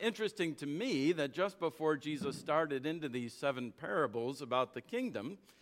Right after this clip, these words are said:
that we've been considering these past few weeks, that, uh, Jesus' family, his, uh, mother and his brothers anyway, had made an appearance in the city of Capernaum, where Jesus was preaching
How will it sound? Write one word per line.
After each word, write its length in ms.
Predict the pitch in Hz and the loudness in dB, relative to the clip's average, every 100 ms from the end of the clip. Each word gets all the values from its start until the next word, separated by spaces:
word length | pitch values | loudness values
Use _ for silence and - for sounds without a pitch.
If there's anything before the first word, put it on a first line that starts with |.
| - - - | -20 -12 0
that 140 | 127 | 2
we've 200 | 131 123 | 2 0
been 160 | 139 127 | 0 0
considering 580 | 127 120 160 143 143 123 | -4 -6 -2 0 0 0
these 180 | 120 | -4
past 460 | - 135 131 120 - _ - - _ - | -4 -2 -2 -4 -12 _ -20 -20 _ -10
few 220 | 147 139 | -2 0
weeks, 480 | 151 226 147 - - _ - - - - | 2 2 0 -6 -16 _ -20 -20 -10 4
that, 220 | 175 175 | 4 6
uh, 80 | 185 | 2
Jesus' 420 | 175 240 233 - | 2 0 2 0
family, 680 | - 285 311 247 131 107 87 - - _ _ _ _ 131 | 2 4 6 6 4 2 -2 -14 -20 _ _ _ _ -10
his, 200 | 131 120 | -6 -2
uh, 160 | 120 110 - | -2 -4 -4
mother 380 | 147 170 147 135 | 4 6 8 6
and 100 | 127 | 4
his 100 | 120 | -2
brothers 640 | - 165 151 131 123 - - | 4 6 6 4 0 -8 -10
anyway, 600 | 127 123 117 104 117 175 180 - - _ | -6 -4 -2 0 2 0 -4 -20 -20 _
had 440 | 180 196 196 185 185 175 | 2 4 4 2 -8 0
made 400 | 180 196 220 190 | 6 8 6 4
an 160 | 208 | 2
appearance 560 | 220 - 151 165 190 - | 2 2 4 4 4 -2
in 180 | 151 160 | 0 0
the 80 | 180 | 0
city 340 | - 131 147 | -2 0 2
of 140 | 202 - | 0 -2
Capernaum, 600 | - 330 339 147 92 - _ _ _ - | -4 0 0 0 -4 -10 _ _ _ -6
where 160 | 120 | -6
Jesus 560 | 104 123 117 120 117 - | -4 -4 -2 -4 -4 -4
was 280 | 120 120 - _ _ _ - | -4 -4 -10 _ _ _ -6
preaching 500 | 147 135 131 120 | 0 0 0 -4